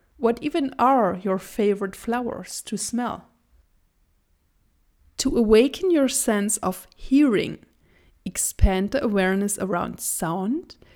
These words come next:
and everything you can physically hear and listen to.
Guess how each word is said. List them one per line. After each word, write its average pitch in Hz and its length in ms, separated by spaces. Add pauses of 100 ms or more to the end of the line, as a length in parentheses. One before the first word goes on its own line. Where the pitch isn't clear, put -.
(140)
and 220 220 (120)
everything 240 800
you 190 140
can - 220
physically 262 760
hear 208 420
and 214 160
listen 175 380
to. - 340